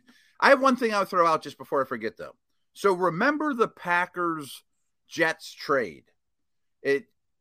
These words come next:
entailed Rodgers playing X amount of snaps this year.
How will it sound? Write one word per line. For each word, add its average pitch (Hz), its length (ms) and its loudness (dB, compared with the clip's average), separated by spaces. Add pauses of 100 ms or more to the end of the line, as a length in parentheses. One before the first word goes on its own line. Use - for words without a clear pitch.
entailed 190 640 0
Rodgers 156 520 0
playing 143 460 -4
X - 220 -6
amount 143 200 -2
of 117 60 -10
snaps 131 340 -6
this - 180 -16
year. 76 160 -20